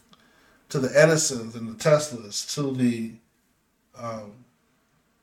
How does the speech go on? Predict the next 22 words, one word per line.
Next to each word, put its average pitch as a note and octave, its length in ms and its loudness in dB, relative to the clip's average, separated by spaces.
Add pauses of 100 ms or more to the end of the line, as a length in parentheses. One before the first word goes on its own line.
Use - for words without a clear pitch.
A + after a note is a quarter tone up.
(320)
George D#3+ 480 4
Washington D#3 400 2
Carver E3 340 4
with C3+ 200 0
his D#3+ 140 -6
experiments D#3 800 -2
in B2+ 100 -8
science, D3+ 640 0
with C3+ 440 -6 (1300)
obviously E3+ 640 0
our, C#3+ 300 -2
you C3+ 60 -12
know, C#3 200 -4
Barack D#3 460 0
Obama D#3+ 320 2
with C#3+ 160 0
his D#3+ 240 -6
tenure F3 520 -2
in, D3+ 200 -4
in, C#3+ 220 -8 (960)
in, D3+ 180 -2
in C3+ 360 -4